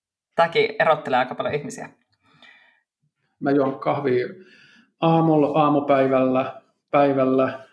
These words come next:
Speaker 2: äh, siinä päivällä vähän lisää, <laughs> sitten iltapäivällä, sitten iltapäivällä vähän lisää, sitten vielä illalla. Elikkä litratolkulla.
Speaker 1: No niin, ja sulla ei yöunet kärsi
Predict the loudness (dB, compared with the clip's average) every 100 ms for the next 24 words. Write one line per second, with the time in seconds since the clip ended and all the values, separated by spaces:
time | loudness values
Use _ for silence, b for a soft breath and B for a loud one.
0 | -10 -6 -6 -4 -2 -2 2 2 2 0
1 | 0 0 -2 0 0 0 -4 -2 0 0
2 | 0 2 2 4 2 2 -2 B B 0
3 | 0 0 0 0 0 0 0 0 0 2
4 | 0 0 -2 -2 -4 -8 _ -10 -10 -2
5 | 0 0 -6 -4 -2 0 0 0 0 -2
6 | -4 -6 -14 _ _ _ _ 0 2 2
7 | 0 -2 2 4 4 2 0 -4 -10 -12
8 | -8 -2 -2 -2 -8